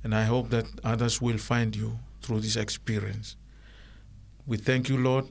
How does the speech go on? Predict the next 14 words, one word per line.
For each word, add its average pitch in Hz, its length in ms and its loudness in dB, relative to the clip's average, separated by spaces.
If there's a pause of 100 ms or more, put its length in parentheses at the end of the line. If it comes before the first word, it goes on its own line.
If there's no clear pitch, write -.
(100)
We 120 140 0
praise 127 460 2
you 123 160 2
for 123 180 -2
being 117 240 0
such 113 280 0
a 113 120 -2
faithful 117 460 -2
God 120 360 -2
to 117 100 -2
each 110 160 -4
one 110 200 0
of 107 100 -4
us. 107 300 -10